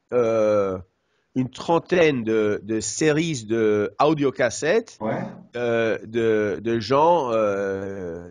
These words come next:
Speaker 1: de practice managers, de philosophie, de tout ça.
Speaker 2: Donc, ouais.
Speaker 1: Je,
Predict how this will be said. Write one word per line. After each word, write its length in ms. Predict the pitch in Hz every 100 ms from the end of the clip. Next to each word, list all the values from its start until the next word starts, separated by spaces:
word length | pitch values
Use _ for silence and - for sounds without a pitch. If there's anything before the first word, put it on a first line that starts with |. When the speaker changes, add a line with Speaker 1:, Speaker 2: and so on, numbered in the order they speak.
| 90 98
Speaker 1:
de 500 | 104 92 90 85 -
practice 360 | 147 139 123 120
managers, 500 | 160 165 147 160 156
de 220 | 127 117 110
philosophie, 720 | 143 131 127 117 - 175 156
de 100 | 123
tout 160 | 127
ça. 240 | - 156 196 - _ -
Speaker 2:
Donc, 140 | 113 110 110
ouais. 80 | - - - - - -
Speaker 1:
Je, 720 | 139 131 127 127 123 120